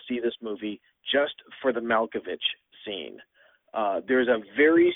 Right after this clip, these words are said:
strange part where John Malkovich winds up in his own head. Everybody looks like him, and all they can say is Malkovich.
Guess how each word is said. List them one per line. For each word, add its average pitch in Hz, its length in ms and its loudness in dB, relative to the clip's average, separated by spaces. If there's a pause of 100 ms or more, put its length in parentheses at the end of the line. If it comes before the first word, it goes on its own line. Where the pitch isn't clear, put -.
(100)
strange 151 460 -6
part 127 260 2
where 117 100 -2
John 135 280 0
Malkovich 120 500 -4
winds 117 240 -2
up 117 140 0
in 110 80 -8
his 104 120 -8
own 123 160 0
head. 107 300 -2 (420)
Everybody 139 460 4
looks 120 240 2
like 110 140 -2
him, 113 300 -6
and 117 120 -8
all 113 200 -2
they 120 120 0
can 117 160 -10
say 110 140 0
is 104 120 -4
Malkovich. 90 480 -8